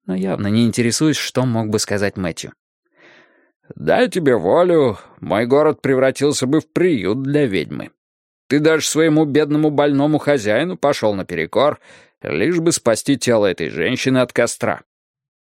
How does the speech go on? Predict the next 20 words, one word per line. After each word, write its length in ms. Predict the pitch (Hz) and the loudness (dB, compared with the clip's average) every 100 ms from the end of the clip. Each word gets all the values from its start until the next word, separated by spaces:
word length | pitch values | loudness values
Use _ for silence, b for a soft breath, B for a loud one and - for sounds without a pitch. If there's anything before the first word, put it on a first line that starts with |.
| _ | _
Знаешь, 680 | - 85 131 190 - - - _ - | -10 -2 0 0 -2 -8 -12 _ -6
тебе 280 | 107 104 | -2 0
надо 240 | 143 160 165 | 2 0 2
бы 160 | 165 | 0
пойти 380 | 170 190 175 - | 2 2 0 -2
в 80 | 165 | -2
какой-нибудь 480 | - 160 160 160 - | 0 0 0 -2 0
монастырь 640 | 170 185 190 - - 147 | 0 2 2 0 -2 -4
в 60 | 151 | -2
Чарльстауне 800 | - 147 127 - 120 92 80 55 | 0 0 0 0 0 0 -6 -12
и 20 | |
стать 300 | - 120 143 | -6 -2 0
монахом, 600 | 147 151 104 113 143 190 | 0 0 0 -2 -2 -2
чтоб 200 | - 110 | -2 -4
спасти 400 | 92 - 117 - 120 | -6 -2 -2 -2 -2
душу. 420 | 113 107 - - _ _ B B B B B B B B | -2 -2 -6 -14 _ _ B B B B B B B B
Или 240 | 143 - | 2 4
в 100 | 214 | 4
любой 360 | 151 143 165 220 | 4 4 2 2
бардак, 580 | 131 90 104 151 180 | 0 -2 0 0 0